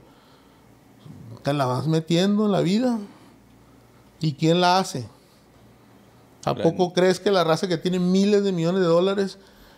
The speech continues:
Speaker 1: no pensó ya en, "Hey, güey, hay que hacer programas de estudios"? Si quieres que estos güeyes trabajen para nuestros intereses, pues mete programas de estudios acorde a lo que nosotros necesitamos.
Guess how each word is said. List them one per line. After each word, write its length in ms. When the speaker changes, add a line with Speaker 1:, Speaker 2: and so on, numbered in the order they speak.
Speaker 1:
no 280
pensó 460
ya 360
en, 360
"Hey, 160
güey, 300
hay 120
que 80
hacer 200
programas 360
de 60
estudios"? 600
Si 200
quieres 280
que 100
estos 220
güeyes 300
trabajen 540
para 180
nuestros 340
intereses, 840
pues 160
mete 320
programas 480
de 60
estudios 440
acorde 580
a 60
lo 120
que 100
nosotros 340
necesitamos. 720